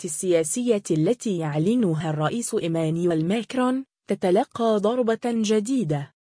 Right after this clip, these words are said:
لكن الخاسر الأكبر يبقى مالك برانت، أي المجموعة الجزائرية الخاصة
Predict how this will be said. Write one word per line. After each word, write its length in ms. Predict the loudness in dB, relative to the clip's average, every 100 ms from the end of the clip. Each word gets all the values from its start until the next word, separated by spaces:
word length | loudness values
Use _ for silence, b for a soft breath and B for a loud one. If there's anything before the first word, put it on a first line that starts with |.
| _ _ -2
لكن 500 | 2 4 2 0 2
الخاسر 600 | 2 0 -2 0 0 0
الأكبر 560 | 0 -2 -2 0 2 2
يبقى 520 | 0 -2 0 2 4
مالك 420 | 2 2 0 -4
برانت، 600 | -2 0 0 -2 -4 -6 _ -20 _ _ -2
أي 240 | -2 0
المجموعة 720 | 0 0 -2 -4 -2 0 0
الجزائرية 920 | 0 0 0 2 2 2 2 2 0 -2 -2
الخاصة 600 | -2 -2 -2 -2 -2